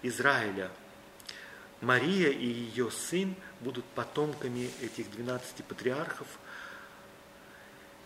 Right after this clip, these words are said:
и в ней исполнится ожидание всего народа. И поэтому, э, в западной традиции это изображение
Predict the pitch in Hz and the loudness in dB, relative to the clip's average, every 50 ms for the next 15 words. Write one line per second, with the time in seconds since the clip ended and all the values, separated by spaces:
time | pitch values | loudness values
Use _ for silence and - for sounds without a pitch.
0 | - - - - - - - 123 123 117 127 139 160 170 151 151 151 - - - | -20 -20 -20 -20 -14 -4 0 2 2 2 4 4 4 4 4 2 2 0 2 4
1 | - 165 165 156 147 139 143 - - 143 139 - - 139 123 123 135 123 143 151 | 6 6 6 6 4 2 0 2 6 6 6 8 6 4 4 4 4 6 8 8
2 | 165 156 147 139 139 135 127 127 - - - - - - - - 143 123 143 135 | 8 8 6 4 4 4 4 2 -2 -8 -14 -14 -12 -8 -6 -2 0 0 2 2
3 | 131 131 127 113 107 107 98 95 98 95 95 - - - - - 143 147 156 160 | 2 2 2 4 4 2 2 0 -4 -6 -8 -12 -16 -16 -4 2 6 8 8 8
4 | 156 - - - - - - - - - - - - - - - - - - - | 6 4 -2 -10 -12 -14 -16 -18 -18 -18 -18 -18 -18 -18 -16 -16 -16 -16 -14 -2
5 | - 156 165 180 180 185 185 170 170 165 - - - - - - - - - - | 6 8 8 8 8 8 6 6 4 4 2 -4 -8 -10 -10 -12 -12 -14 -14 -16
6 | - - - - - - - 120 120 117 117 117 117 117 117 117 107 104 110 113 | -16 -18 -20 -20 -8 -2 2 6 8 8 8 8 8 6 6 2 0 0 2 8
7 | 160 170 170 175 170 - 165 156 156 151 160 156 156 185 202 - - - - 147 | 8 8 8 8 4 2 2 2 6 8 8 8 6 4 -2 -2 -2 0 0 2
8 | 139 135 139 - - - - - - - - - 123 120 120 - 131 131 139 147 | 2 2 0 -2 -6 -12 -14 -16 -16 -12 -6 -4 -4 -2 -2 -2 0 2 6 6
9 | 147 143 135 175 180 165 156 147 143 | 6 6 6 2 0 2 2 0 0